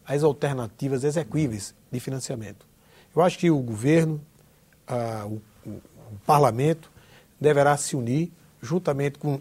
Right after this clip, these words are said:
<clears throat> a área econômica do governo e todas as pessoas que podem contribuir para esse debate.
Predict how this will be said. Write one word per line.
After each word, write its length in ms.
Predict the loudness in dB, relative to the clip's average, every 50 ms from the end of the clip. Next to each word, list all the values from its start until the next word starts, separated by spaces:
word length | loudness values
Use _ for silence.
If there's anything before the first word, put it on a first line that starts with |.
| -2 0
<clears throat> 880 | 0 2 2 0 -4 -8 -14 -20 _ _ _ _ _ _ _ _ _ -2
a 80 | -2 2
área 220 | 6 8 8 8
econômica 460 | 6 4 0 -2 0 0 0 0 -2
do 80 | -4 -4
governo 460 | -4 -4 -2 0 2 2 2 0 -4 -12 -16 _ _ _ _ _ _ -4
e 80 | -4 -2
todas 280 | 2 2 4 4 4
as 80 | 2 2
pessoas 320 | -2 -2 0 2 2 2
que 120 | 2 0 -2
podem 260 | 2 2 2 2 2
contribuir 420 | -2 -4 -6 -6 -6 -4 -4 -4
para 120 | -4 -4 -6
esse 80 | -2
debate. 500 | -2 -4 -4 -4 -10 -12 -16 -20 -20 _